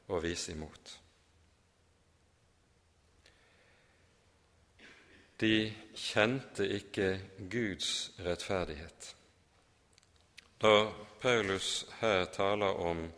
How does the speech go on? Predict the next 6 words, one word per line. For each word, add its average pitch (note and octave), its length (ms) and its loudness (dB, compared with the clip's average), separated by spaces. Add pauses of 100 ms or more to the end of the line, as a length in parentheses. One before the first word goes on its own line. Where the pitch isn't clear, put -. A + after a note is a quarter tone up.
(1400)
eller F#2+ 240 2
bruker G2+ 480 2
uttrykket F#2+ 880 -4
Guds G2 640 -2
rettferdighet, F2+ 840 -2 (840)
så A2+ 440 6